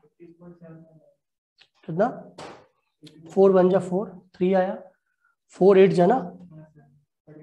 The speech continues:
थर्टी टू, three by five days। सभी को समझ आ गया concept? कोई दिक्कत तो नहीं किसी बच्चे को, हाँ या ना? मैं क्या बोल रहा हूँ, इसमें ए का और B का अलग से था, दिया गया था, तो मैंने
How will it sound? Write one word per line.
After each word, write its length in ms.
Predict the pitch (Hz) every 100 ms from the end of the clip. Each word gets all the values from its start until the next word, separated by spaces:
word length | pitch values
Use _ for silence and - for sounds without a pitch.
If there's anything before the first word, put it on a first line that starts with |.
| 151 - _ _ -
थर्टी 220 | 160 175
टू, 160 | 185 220 - - _ -
three 160 | 185
by 160 | 170 190 - - - _ _ _ - _ _ _ _
five 260 | 160 160 202 - _ _ 147
days। 320 | 143 143 - - _ _ _ _ _ - -
सभी 300 | - 190 220
को 120 | 240
समझ 300 | 226 220 226
आ 80 | 226
गया 140 | 226
concept? 500 | 233 220 214 233 - - - _ _ - - _
कोई 180 | 262 285
दिक्कत 340 | 247 262 269
तो 60 | 294
नहीं 120 | 285
किसी 200 | 262 285
बच्चे 260 | 262 254 269
को, 100 | 294 269
हाँ 200 | 202 226 240
या 100 | 247
ना? 120 | 269 - _ _ _ _ _ 190
मैं 140 | 233
क्या 120 | 277
बोल 140 | 277 277
रहा 100 | 311
हूँ, 80 | 302
इसमें 380 | 233 240 269
ए 300 | 320 247 262 254
का 140 | 269
और 120 | 277
B 140 | 247 269
का 140 | 294
अलग 280 | 240 233 247
से 200 | - 269
था, 460 | - - 226 247 269
दिया 300 | 214 233 233
गया 240 | 220 233
था, 180 | 233 254
तो 200 | - 240
मैंने 280 | 226 226